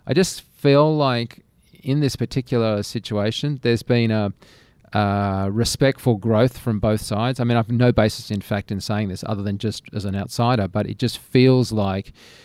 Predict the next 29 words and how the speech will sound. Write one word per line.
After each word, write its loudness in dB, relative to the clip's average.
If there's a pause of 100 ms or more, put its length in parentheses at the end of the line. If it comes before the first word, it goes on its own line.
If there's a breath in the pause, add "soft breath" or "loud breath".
(380 loud breath)
Ruffalo's 4
attitude 2
to -2
I 0
L 0
M 2
is -4
really -2
solid, 2
and -2
I 0
L 0
M's -4
attitude -2
to -6 (140)
Ruffalo's -2
performance -2
is -8
really 0
solid, 0
and -2
every 0
film 0
they're -2
kind -4
of -2
working -2
more -2
to, -2